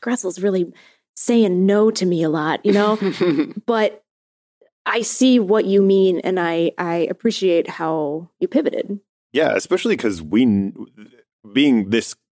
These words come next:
Speaker 3: a show, there's no, like, "Hey, let's redo that. Let's,
Speaker 2: Mm-hmm.
Speaker 3: let's do it this way instead," and then we cut that. That, that, that has never happened. So it's just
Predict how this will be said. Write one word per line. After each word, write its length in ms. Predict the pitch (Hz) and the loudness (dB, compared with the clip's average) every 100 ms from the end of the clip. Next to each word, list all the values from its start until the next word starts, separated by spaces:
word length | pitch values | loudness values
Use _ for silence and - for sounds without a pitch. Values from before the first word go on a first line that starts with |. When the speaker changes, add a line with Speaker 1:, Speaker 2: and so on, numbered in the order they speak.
| - | -6
Speaker 3:
a 60 | |
show, 520 | 101 - 143 85 82 - _ _ _ _ _ _ _ - | -4 -2 0 2 0 -6 _ _ _ _ _ _ _ -6
there's 220 | 113 113 | -4 0
no, 220 | 135 156 | 0 2
like, 480 | 175 120 85 82 - - | 2 2 0 -4 -8 -8
"Hey, 160 | 139 | -2
let's 220 | 135 123 117 | 0 0 0
redo 500 | 117 98 82 101 95 | 0 -2 0 0 2
that. 380 | 90 85 87 _ | 0 0 -2 _
Let's, 220 | - 131 120 | -2 0 2
Speaker 2:
Mm-hmm. 220 | 113 117 | 0 2
Speaker 3:
let's 200 | 110 - | 0 -4
do 240 | 107 127 | -2 0
it 120 | 117 90 | 0 -2
this 200 | 117 - | -4 0
way 160 | 107 | 0
instead," 520 | 92 87 - 101 90 87 | 0 -6 -4 -2 0 -2
and 160 | 92 | -2
then 80 | 101 | -2
we 100 | 95 | -2
cut 260 | - 110 - | -4 -6 -2
that. 240 | 90 87 | -2 0
That, 220 | 101 101 - | -2 -4 -4
that, 180 | 95 - | -6 0
that 140 | 120 | 0
has 140 | 104 | 0
never 400 | 82 104 123 104 | 0 0 2 0
happened. 520 | 87 90 - 78 76 73 | -4 -6 -8 -10 -10 -6
So 160 | 95 | -2
it's 100 | 87 - | -2 -4
just 160 | 98 | -8